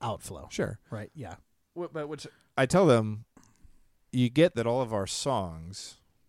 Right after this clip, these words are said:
Speaker 2: are liturgical prayers
Speaker 1: Right.
Speaker 2: that are all spoken in unison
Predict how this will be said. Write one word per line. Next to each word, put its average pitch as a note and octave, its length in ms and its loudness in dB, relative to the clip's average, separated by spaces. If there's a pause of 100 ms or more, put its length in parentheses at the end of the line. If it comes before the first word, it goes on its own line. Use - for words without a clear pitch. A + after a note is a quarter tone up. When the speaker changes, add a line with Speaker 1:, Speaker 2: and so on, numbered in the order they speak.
(360)
Speaker 2:
are G2+ 560 0 (960)
liturgical A2+ 640 -2
prayers D2+ 680 -6 (380)
Speaker 1:
Right. - 80 -8
Speaker 2:
that G#2 180 2
are F#2+ 280 -2 (140)
all A2 220 4
spoken G#2 500 -4
in F#2+ 180 -8
unison F2 580 -10